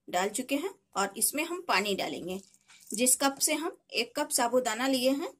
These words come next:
उसी कप से एक चौथाई कप हम पानी लिए हैं। ज्यादा पानी नहीं डालेंगे, इतना कि इसमें अच्छे से भीग जाए।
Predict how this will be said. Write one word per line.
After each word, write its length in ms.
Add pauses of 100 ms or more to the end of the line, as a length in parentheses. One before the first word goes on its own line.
(320)
उसी 220
कप 160
से 280 (140)
एक 220
चौथाई 420
कप 280
हम 260 (340)
पानी 300
लिए 240
हैं। 200 (140)
ज्यादा 360
पानी 320
नहीं 260
डालेंगे, 460 (240)
इतना 420 (720)
कि 80
इसमें 240
अच्छे 380
से 280 (360)
भीग 320
जाए। 240